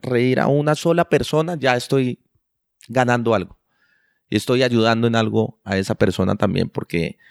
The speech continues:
si, si uno es capaz de pagar una boleta para ir a reírse es porque realmente su vida es un estrés. ¿Mm? Y quiere salir de todo eso para ir a reírse y relajarse. Y nosotros damos eso.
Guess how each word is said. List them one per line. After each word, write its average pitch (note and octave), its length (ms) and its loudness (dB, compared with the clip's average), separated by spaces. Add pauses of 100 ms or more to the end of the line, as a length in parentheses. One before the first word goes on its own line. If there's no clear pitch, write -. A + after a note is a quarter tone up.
(220)
si, - 360 -2
si - 180 -8
uno A2 180 2
es B2+ 100 -2
capaz B2+ 300 0
de C3 120 -2
pagar G#2 380 0
una A#2+ 160 0
boleta G#2 480 2
para F#2+ 220 2
ir G#2 120 -2
a A#2+ 60 2
reírse G#2+ 400 2
es B2 100 -4
porque B2 300 -2
realmente A#2 640 -2
su G2+ 220 -6
vida A#2 360 -2
es A#2+ 300 -8
un A#2+ 180 -12
estrés. - 560 -2 (680)
¿Mm? B2+ 320 -4
Y G#2 80 0
quiere B2 300 0
salir B2 440 0
de C3 140 0
todo C3+ 300 2
eso C3 200 -2
para G2+ 260 -2
ir A#2 160 0
a C3 40 0
reírse A#2 460 -2
y - 20 0
relajarse. B2+ 600 0
Y - 20 -2
nosotros G2+ 480 -2
damos C3+ 340 -2
eso. - 320 -4